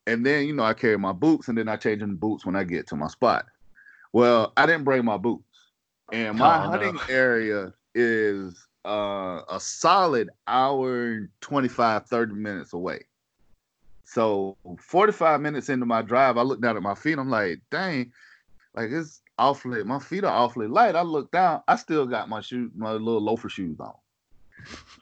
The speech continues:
Speaker 1: So <laughs> I get to, I'm like, "Well, I'm not turning around." So, and, and it's December,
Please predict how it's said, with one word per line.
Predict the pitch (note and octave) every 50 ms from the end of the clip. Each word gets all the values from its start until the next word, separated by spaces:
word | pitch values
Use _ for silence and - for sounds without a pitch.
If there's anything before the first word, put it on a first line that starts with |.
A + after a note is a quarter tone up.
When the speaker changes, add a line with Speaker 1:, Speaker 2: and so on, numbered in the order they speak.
| _ _ _ _ _ _ _ _ _ _
Speaker 1:
So | _ - - - - - G#3
<laughs> | G3+ - - - - G#3+ G3 - - - F3+ E3+ - - - D#3+ D3 - _ _ - C#3 C#3+ - _ _ _ - _ _ _ _ _ _ E3 - - - -
I | D#3+ F3
get | E3+ F3 G3+ A3 A3 G#3+
to, | - G3 F#3 D3+ - _ _ _
I'm | D#3 E3
like, | E3+ D#3+ D3+ D3
"Well, | D#3 E3 E3
I'm | E3+ F3
not | F#3 F3 E3 - B2+
turning | C#3+ D#3+ D3+ C#3+ C3 B2
around." | A#2+ B2 C3 C3 A#2 F#2+ D2+ C#2+ C#2 - _ _
So, | _ - B2 A2+ A2 A2 A2 A2 A2+ A2 G#2 G2+
and, | G2 F#2+ F#2+ G#2+ A#2 A#2 A#2 A#2 A2+ G#2+ - _
and | B2 B2 D3+
it's | E3 D3+ A#2
December, | G#2 D3 D#3+ D3 - - D3+ D3 C#3 B2 G#2 G2 F#2+ F#2+ F#2 F2 D#2+